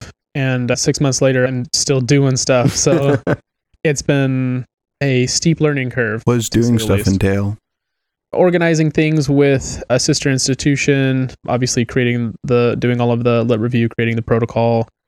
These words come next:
Speaker 1: doing all of the I R B, finding all of the funding,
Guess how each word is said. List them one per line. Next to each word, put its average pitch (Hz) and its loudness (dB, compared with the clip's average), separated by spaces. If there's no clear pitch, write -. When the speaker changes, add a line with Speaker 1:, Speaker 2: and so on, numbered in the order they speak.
Speaker 1:
doing 120 0
all 117 2
of 113 0
the 117 2
I 113 2
R 113 0
B, 113 2
finding 120 -2
all 117 0
of 117 -2
the 120 -8
funding, 117 0